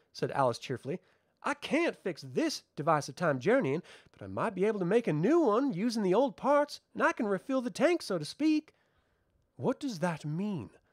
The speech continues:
Dalamar asked. "Add the magic," said Alice. "You can make a new device that will transport people through time?"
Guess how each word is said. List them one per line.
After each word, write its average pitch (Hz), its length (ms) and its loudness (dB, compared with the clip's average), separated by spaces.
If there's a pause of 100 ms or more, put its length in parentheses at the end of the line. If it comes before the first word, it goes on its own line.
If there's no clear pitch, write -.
(180)
Dalamar 117 360 0
asked. 107 340 -8 (420)
"Add 294 180 4
the 143 80 -2
magic," 151 640 -4 (380)
said 127 200 -2
Alice. 101 360 -6 (880)
"You 208 180 0
can 175 220 0
make 185 220 2
a 147 60 4
new 170 140 2
device 131 520 -2
that 160 100 -10
will 170 100 -8
transport 165 540 -2
people 175 240 -8
through 233 160 -8
time?" 196 480 0